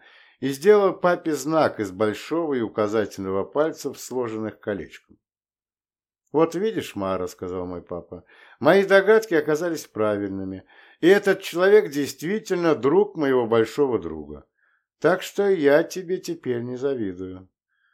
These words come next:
Где-то здесь поблизости должна быть моя дочь, которая доставит тебя с подружками этим несчастным туда, откуда ты никогда не сумеешь сбежать. Уж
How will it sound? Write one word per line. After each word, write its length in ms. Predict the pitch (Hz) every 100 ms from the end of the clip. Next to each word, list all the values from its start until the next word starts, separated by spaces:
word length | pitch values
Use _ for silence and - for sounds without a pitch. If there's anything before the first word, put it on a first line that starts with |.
| _ _ -
Где-то 360 | 147 214 196
здесь 400 | 165 147 214 -
поблизости 720 | - 156 151 208 185 160 - 151
должна 360 | 151 147 170
быть 180 | 160 160
моя 280 | 165 165 165
дочь, 480 | 156 170 104 - - - _
которая 360 | 143 151 170 151
доставит 680 | 143 135 - 170 196 180 170
тебя 260 | 127 117
с 60 | 113
подружками 880 | - 117 123 175 - - 151 147 - - -
этим 400 | 180 165 143 135
несчастным 720 | 131 127 - 117 104 113 107
туда, 600 | - 117 135 165 175 - _ _
откуда 500 | - 208 - 180 147
ты 180 | 131 147
никогда 600 | 143 135 131 110 104 90
не 100 | 80
сумеешь 500 | - 85 82 82 -
сбежать. 540 | 78 82 78 76 - _ _ _ _
Уж 240 | - 135